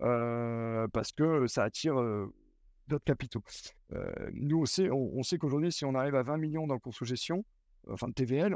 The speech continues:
on aura énormément d'économies d'échelle, on aura, euh, et il y a, il y a d'autres capitaux qui, qui, qui investiront aussi, et ce sera beaucoup plus simple, euh, d'attirer et de monter à cinquante millions, soixante millions très rapidement. Euh, donc on a ces deux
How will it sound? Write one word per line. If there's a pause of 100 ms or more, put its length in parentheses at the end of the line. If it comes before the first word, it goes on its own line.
on
aura
énormément
d'économies
d'échelle,
on
aura, (340)
euh,
et
il
y
a,
il
y
a
d'autres
capitaux
qui,
qui,
qui
investiront
aussi,
et
ce
sera
beaucoup
plus
simple, (340)
euh,
d'attirer
et
de
monter
à
cinquante
millions,
soixante
millions
très
rapidement. (720)
Euh, (120)
donc
on
a (320)
ces
deux